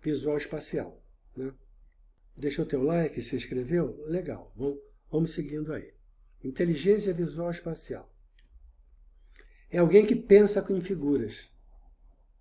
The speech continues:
Ele vê imagens. Ele, pra organizar uma coisa, ele imagina, e olha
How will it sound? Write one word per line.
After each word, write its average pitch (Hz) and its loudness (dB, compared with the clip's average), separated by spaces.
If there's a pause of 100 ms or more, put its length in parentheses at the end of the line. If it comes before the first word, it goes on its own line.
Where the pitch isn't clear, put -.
(260)
Ele 151 2
vê 165 8
imagens. 147 2 (680)
Ele, 160 2 (540)
pra 185 6
organizar 180 6
uma 156 2
coisa, 160 6
ele 160 0
imagina, 151 4 (720)
e 147 -2
olha 185 4